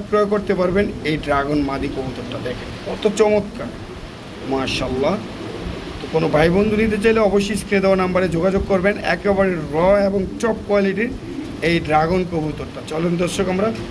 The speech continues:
অন্য একটা পেয়ার দেখাই। মাশাআল্লাহ, অনেক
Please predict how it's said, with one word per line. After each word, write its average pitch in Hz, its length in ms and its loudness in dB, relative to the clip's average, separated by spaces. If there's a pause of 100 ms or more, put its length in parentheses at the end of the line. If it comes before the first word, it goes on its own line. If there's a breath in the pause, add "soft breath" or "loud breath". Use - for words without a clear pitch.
(400)
অন্য 165 200 4 (100)
একটা 139 240 0
পেয়ার 123 220 -4
দেখাই। - 240 -10 (1300)
মাশাআল্লাহ, 139 600 6 (340)
অনেক 151 160 4